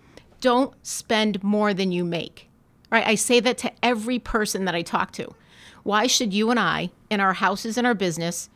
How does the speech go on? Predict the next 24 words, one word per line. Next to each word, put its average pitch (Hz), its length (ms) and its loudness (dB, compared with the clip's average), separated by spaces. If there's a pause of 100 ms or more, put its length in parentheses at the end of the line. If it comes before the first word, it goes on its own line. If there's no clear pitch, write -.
(220)
we 214 160 2
have 196 280 4 (180)
a 208 80 0
fixed - 320 -2
amount 220 260 -2
of 180 80 -6
money 196 220 0
this 185 200 -4
month. 170 240 -6
You 202 80 0
make 196 260 -4
the - 100 -6
X - 180 -8
amount 196 180 -2
of 190 60 -4
money. 170 280 -8 (440)
Okay, 214 220 0
you 208 200 -4
can't 220 320 -4
spend 175 500 -2 (340)
any 190 120 -2
more 151 200 -4
than - 140 -12
that. - 140 -10